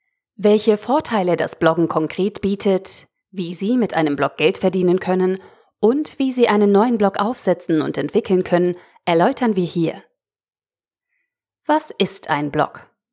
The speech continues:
Bei einem Blog, ursprünglich Weblog, handelt es sich in seiner Urform um eine Art öffentlich einsehbares Tagebuch. Die Betreiber veröffentlichen hier periodisch Einträge über das eigene Leben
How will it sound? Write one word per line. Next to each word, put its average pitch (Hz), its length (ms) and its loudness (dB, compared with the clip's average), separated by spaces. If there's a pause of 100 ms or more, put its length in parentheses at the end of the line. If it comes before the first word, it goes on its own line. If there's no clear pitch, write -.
(600)
Bei 208 100 4
einem 180 260 2
Blog, 165 520 -2
ursprünglich 151 720 -2
Weblog, 185 560 0 (320)
handelt 269 340 -4
es 226 160 -2
sich 214 320 -4
in 190 160 0
seiner 170 320 0
Urform 190 640 2
um 165 160 -4
eine 165 260 -2
Art 170 320 -4
öffentlich 170 480 -2
einsehbares 165 640 2
Tagebuch. 170 680 -2 (580)
Die 165 100 -4
Betreiber 160 520 2
veröffentlichen 170 720 0
hier 170 260 -4
periodisch 165 680 -2
Einträge 175 540 0
über 208 220 -2
das 190 180 0
eigene 208 340 -2
Leben 185 460 0